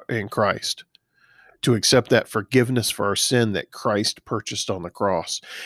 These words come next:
And when we do that, our response to him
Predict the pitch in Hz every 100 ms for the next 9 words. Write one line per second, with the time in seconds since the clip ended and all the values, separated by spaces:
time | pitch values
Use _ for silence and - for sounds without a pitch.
0 | - 139 120 123 120 113 101 104 131 143
1 | 123 104 95 - 120 123 101 95 - -
2 | 120 127 135 - - 107 98 131 117 127
3 | 143